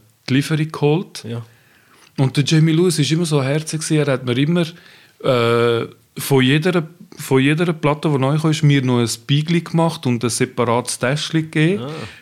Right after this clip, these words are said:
Speaker 1: damit ich sie anhabe
Speaker 2: Ja.
Speaker 1: und so, uh, herzig.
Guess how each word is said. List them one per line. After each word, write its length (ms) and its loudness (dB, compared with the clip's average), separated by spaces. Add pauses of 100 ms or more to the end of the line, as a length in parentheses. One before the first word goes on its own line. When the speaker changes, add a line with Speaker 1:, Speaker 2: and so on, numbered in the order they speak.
(140)
Speaker 1:
damit 360 0
ich 100 -2
sie 240 0
anhabe 640 2
Speaker 2:
Ja. 80 2
Speaker 1:
und 140 0
so, 220 2
uh, 160 0
herzig. 580 -6